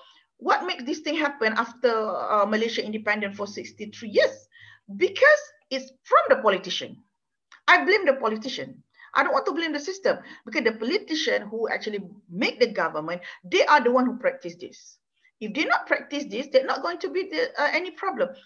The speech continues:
because they are practicing this. Because whoever become the leader, then the follower were, like, clapping their hand and say, "Okay, what can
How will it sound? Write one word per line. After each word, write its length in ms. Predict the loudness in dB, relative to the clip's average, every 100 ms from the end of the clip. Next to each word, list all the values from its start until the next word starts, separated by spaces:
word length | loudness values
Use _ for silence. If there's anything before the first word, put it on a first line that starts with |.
| _
because 140 | -6 -2
they 80 |
are 140 | -2 0
practicing 480 | -2 -4 -16 -16 -16
this. 240 | -18 _ _ _ _ _ _ _ _ -6
Because 320 | 4 4 4 -10
whoever 520 | -10 -2 2 4 2
become 460 | -2 -4 2 2 2
the 100 | -2
leader, 340 | 0 0 4 2 2 _ _ _
then 240 | 2 4 4
the 80 | 2
follower 640 | 4 4 4 4 4 8
were, 160 | 8 8
like, 160 | 4
clapping 340 | 2 2 0 2
their 140 | 2
hand 160 | 2 0
and 140 | -2
say, 120 | -2 -2
"Okay, 140 | 2
what 160 | 2 2
can 160 | -2